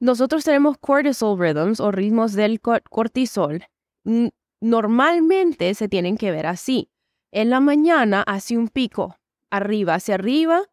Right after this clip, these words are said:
y como a las ocho de la mañana, todos somos diferentes, todos somos, tenemos una bi-, bioindividu-, individualidad, así que no, no se va a ver cada cosa igualita.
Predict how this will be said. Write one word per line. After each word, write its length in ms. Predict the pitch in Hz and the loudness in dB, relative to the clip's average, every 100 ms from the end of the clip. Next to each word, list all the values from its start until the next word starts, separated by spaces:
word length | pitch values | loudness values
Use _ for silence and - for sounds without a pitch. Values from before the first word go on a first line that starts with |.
| _ - | _ -8
y 120 | 226 | -6
como 260 | 220 233 233 | 0 2 2
a 60 | |
las 260 | 226 208 - | 2 0 0
ocho 300 | 254 269 339 | -2 0 -2
de 100 | 339 | 0
la 120 | 349 | 2
mañana, 400 | 339 339 214 165 - | 2 2 2 0 -2
todos 260 | 269 311 330 | 0 2 2
somos 240 | 320 311 | 0 0
diferentes, 640 | 233 208 170 - - - | -2 0 -2 -2 -8 -4
todos 220 | 196 240 | 0 0
somos, 340 | 262 254 262 - | 2 2 0 0
tenemos 280 | 220 220 233 | -2 0 0
una 140 | 247 | 0
bi-, 160 | 240 - - | 0 -4 -2
bioindividu-, 640 | 240 226 226 220 214 180 - | 0 2 2 0 0 -2 -2
individualidad, 1000 | 240 247 233 226 208 190 185 180 180 165 | 0 2 2 0 -2 0 0 2 0 0
así 200 | - 190 | -2 -4
que 120 | 214 | 0
no, 300 | 214 208 214 - | 0 2 0 -2
no 260 | 202 214 208 | 0 0 0
se 100 | 226 | 2
va 140 | 220 | 2
a 20 | |
ver 220 | 226 226 - _ _ _ | 2 -2 -8 _ _ _
cada 260 | - 226 226 | 0 2 2
cosa 240 | 226 233 | 0 -2
igualita. 560 | 233 208 220 269 - | 0 2 2 0 -2